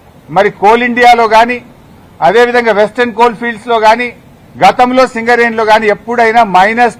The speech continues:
టెన్ నుంచి మైనస్ ట్వంటీ టెండర్లు పోతుండే. ఈ సైట్ విజిట్ సర్టిఫికెట్ పెట్టిన తర్వాత మరి ఎవరెవరు టెండర్లు వేస్తున్నారో తెలిసి రేవంత్ రెడ్డి బావమరిది ఆ కాంట్రాక్టర్లను బెదిరించి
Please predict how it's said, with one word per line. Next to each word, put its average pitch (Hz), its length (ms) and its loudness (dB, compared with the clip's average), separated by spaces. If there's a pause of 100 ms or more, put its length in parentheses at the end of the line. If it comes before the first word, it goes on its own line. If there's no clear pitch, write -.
టెన్ 214 200 -4
నుంచి 214 220 -10
మైనస్ 208 360 -2
ట్వంటీ 208 300 -8
టెండర్లు 202 380 -6
పోతుండే. 170 520 -6 (460)
ఈ 233 160 -2
సైట్ 233 440 0
విజిట్ 233 360 -8
సర్టిఫికెట్ 220 540 -6
పెట్టిన 208 260 -8
తర్వాత 196 680 2 (420)
మరి 214 420 -2 (440)
ఎవరెవరు 240 460 2
టెండర్లు 226 460 -2
వేస్తున్నారో 214 380 -2
తెలిసి 226 580 -6 (720)
రేవంత్ 247 460 0
రెడ్డి 220 180 -2
బావమరిది 220 720 0 (180)
ఆ 185 140 4
కాంట్రాక్టర్లను 220 800 0
బెదిరించి 233 720 -6